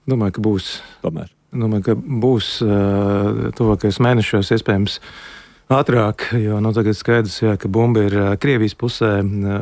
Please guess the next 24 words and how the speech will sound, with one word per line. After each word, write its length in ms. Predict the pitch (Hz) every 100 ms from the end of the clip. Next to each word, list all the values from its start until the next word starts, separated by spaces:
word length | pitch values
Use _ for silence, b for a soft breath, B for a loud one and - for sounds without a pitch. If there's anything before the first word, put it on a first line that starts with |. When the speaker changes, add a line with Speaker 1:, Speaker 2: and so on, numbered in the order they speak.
| 107
Speaker 1:
nu, 80 | 113
Trumps 320 | - 123 117
arī 140 | 104 107
nav 140 | 104
kautrējies 540 | 127 117 113 98 98 92
arī 140 | 104 104
brīžiem, 460 | 117 104 101 101
uh, 560 | 107 104 107 107 B B B B
pasvītrot, 560 | - 127 113 104 107 104
ka 120 | 113
viņš 160 | 123 127 113
var 160 | 98 101
vērsties, 460 | 117 - 107 101 -
uh, 140 | 113 104 110
niknāk 380 | 120 - 95 - -
pret 260 | 120 120 -
Krieviju, 460 | - 107 104 98 95
proti 380 | - 104 101 107
ar 140 | 101 98
sankciju 400 | 113 120 - 98
pastiprināšanu, 880 | 135 - - 101 95 92 98 107 120 B B B B B -
īpaši 480 | 107 - 98 - 101
uz 180 | 98
dabas, 380 | 104 113 98 -